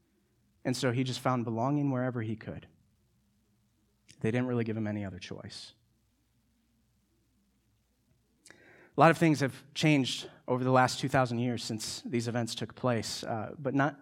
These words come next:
everything. We still live in a culture of religion where it's sometimes communicated one way or another that you have to become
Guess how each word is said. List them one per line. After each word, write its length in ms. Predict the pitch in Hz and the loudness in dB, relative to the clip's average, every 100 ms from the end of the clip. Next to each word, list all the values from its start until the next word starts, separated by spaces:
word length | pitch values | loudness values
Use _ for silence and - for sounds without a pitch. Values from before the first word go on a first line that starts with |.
| - | -8
everything. 440 | 135 120 127 156 165 - _ _ _ _ _ _ _ _ _ | -4 -2 -2 -4 -6 -14 _ _ _ _ _ _ _ _ _
We 100 | 127 | -2
still 320 | 123 - 151 | 0 4 6
live 180 | 156 151 | 8 6
in 80 | 143 | 4
a 40 | |
culture 680 | 135 - 147 - 160 165 175 - - _ - | 0 0 0 4 6 6 2 -6 -20 _ -6
of 120 | 120 | 0
religion 640 | 123 131 147 165 175 196 - - _ - - - _ | 4 4 4 4 4 0 -8 -20 _ -20 -20 -20 _
where 260 | - 135 131 | 0 4 4
it's 180 | 139 - | 2 2
sometimes 400 | 160 156 170 165 | 4 6 6 6
communicated 720 | - 185 214 202 143 131 139 | 6 8 8 8 4 2 2
one 240 | 131 147 | 4 6
way 120 | 165 165 | 6 8
or 140 | 160 | 8
another 440 | 156 151 170 165 | 8 8 8 8
that 160 | 151 151 | 6 4
you 80 | 156 | 6
have 180 | 160 156 | 6 6
to 380 | 160 147 139 143 - - _ _ _ _ _ _ _ _ _ - | 4 4 2 -2 -12 -20 _ _ _ _ _ _ _ _ _ -4
become 760 | 131 - 214 165 104 113 135 | -4 4 8 8 6 -2 -6